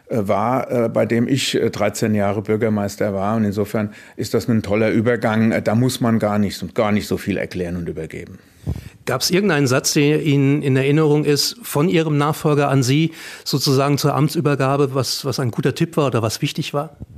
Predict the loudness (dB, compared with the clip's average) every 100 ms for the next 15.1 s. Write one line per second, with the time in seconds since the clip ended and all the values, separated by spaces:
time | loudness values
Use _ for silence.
0 | -20 -20 -20 -20 -20 -20 -20 -20 -18 -8
1 | -4 -2 0 0 -2 -2 0 0 0 0
2 | 0 0 0 0 0 -2 0 -2 -2 -4
3 | 0 2 2 0 -4 -6 -6 -4 -4 -2
4 | -2 0 0 -2 -2 0 -2 -6 -4 0
5 | 2 2 2 2 2 2 2 2 2 2
6 | 2 2 0 -2 -4 -8 -6 0 0 0
7 | 2 2 2 0 -2 -4 -2 0 0 -2
8 | -2 0 2 0 -2 -6 -2 -2 0 0
9 | 0 0 2 2 2 2 0 0 0 0
10 | 2 0 -2 -16 -20 -8 -4 0 0 0
11 | 0 2 2 0 0 -2 0 0 2 2
12 | 2 2 2 2 2 0 0 2 2 2
13 | -2 -2 0 0 0 0 0 0 0 0
14 | 0 -2 -2 -2 0 0 -2 -2 -2 0
15 | -4